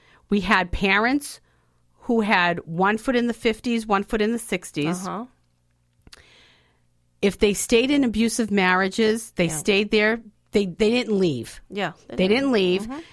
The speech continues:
Speaker 1: They stayed, and, and, and we saw that.
Speaker 2: Yep. Mm-hmm.
Speaker 1: If they left, it was scandalous.
Speaker 2: Uh-huh. Mm-hmm. Absolutely.
Speaker 1: We're the last generation that actually ha-, made the choice, that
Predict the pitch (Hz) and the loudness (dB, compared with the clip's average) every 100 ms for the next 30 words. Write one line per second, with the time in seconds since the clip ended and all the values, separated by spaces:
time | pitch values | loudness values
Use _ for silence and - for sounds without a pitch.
0 | - - 180 - - 202 196 202 208 - | -8 -2 0 0 0 2 4 0 -4 -16
1 | _ _ - 185 180 - 185 165 - 180 | _ _ -2 0 0 0 0 0 -2 0
2 | 175 190 202 - 175 151 135 135 - 240 | 2 2 0 2 2 2 0 0 -2 -2
3 | 254 - - 214 208 208 - 208 185 196 | -4 -6 -12 -4 -2 0 2 2 2 2
4 | 254 247 226 - - - 175 165 - - | 4 2 0 -8 -12 -4 -2 -2 -4 -4
5 | - 196 180 156 139 160 - 208 202 196 | 2 2 2 0 0 -2 -2 -4 -2 -2
6 | 269 392 _ _ _ _ _ 185 190 247 | -2 -6 _ _ _ _ _ -14 -12 -12
7 | 359 - - 170 - 247 220 190 208 214 | -14 -16 -8 -8 -8 -8 -6 2 2 4
8 | 196 180 175 190 202 247 285 - - 180 | 2 0 2 2 4 2 0 -6 -8 -2
9 | 214 202 196 190 190 - 185 170 165 - | 2 2 2 2 0 0 0 2 0 0
10 | 190 202 - 247 240 240 _ _ _ - | 0 0 -2 0 0 -2 _ _ _ -8
11 | - 190 185 185 180 175 - - 190 190 | -6 0 2 2 0 -4 -4 -4 0 0
12 | 208 - - - 196 175 | -2 -6 -14 -2 0 0